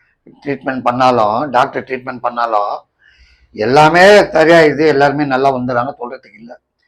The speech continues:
பத்துல ஒண்ணு சரியா இல்லாம இருக்கலாம், ஒரு ரெண்டு பேர் சரியா இல்ல, சரியில்லாம இருக்கலாம்.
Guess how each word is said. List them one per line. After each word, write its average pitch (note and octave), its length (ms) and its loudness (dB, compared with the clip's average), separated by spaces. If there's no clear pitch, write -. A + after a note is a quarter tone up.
பத்துல E3 460 4
ஒண்ணு D#3 180 -2
சரியா C#3+ 300 0
இல்லாம C3 280 0
இருக்கலாம், B2+ 360 -2
ஒரு C#3 100 -8
ரெண்டு C3 180 -12
பேர் C#3 180 -14
சரியா A#2+ 240 -8
இல்ல, A2+ 280 -14
சரியில்லாம C3+ 480 2
இருக்கலாம். C3 640 0